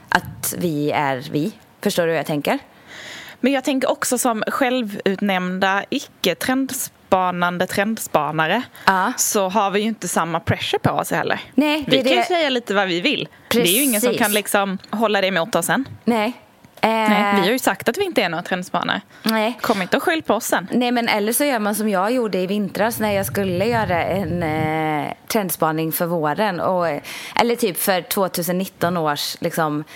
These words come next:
Speaker 1: hälsotrender. Och jag
Speaker 2: Mm.
Speaker 1: sa <laughs> att, eh, jag tror att det, det stora ordet för tvåtusen nitton kommer vara self-care.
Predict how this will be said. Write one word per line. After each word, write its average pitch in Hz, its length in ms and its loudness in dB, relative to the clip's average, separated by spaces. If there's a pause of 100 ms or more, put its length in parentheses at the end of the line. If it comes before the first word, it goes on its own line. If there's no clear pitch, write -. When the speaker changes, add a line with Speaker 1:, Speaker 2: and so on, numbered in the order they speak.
Speaker 1:
hälsotrender. 170 920 0 (180)
Och - 280 0
jag 175 240 2
Speaker 2:
Mm. 170 220 0
Speaker 1:
sa 156 560 0 (760)
<laughs> 311 720 -4
att, 220 340 0
eh, 185 380 0
jag 190 280 0
tror 196 180 0
att 170 200 -4
det, 170 100 0
det 165 180 0
stora 170 380 0
ordet 160 480 -2
för 156 500 0
tvåtusen 160 480 -2
nitton 165 360 -2
kommer 165 180 -2
vara 147 140 0
self-care. 143 640 0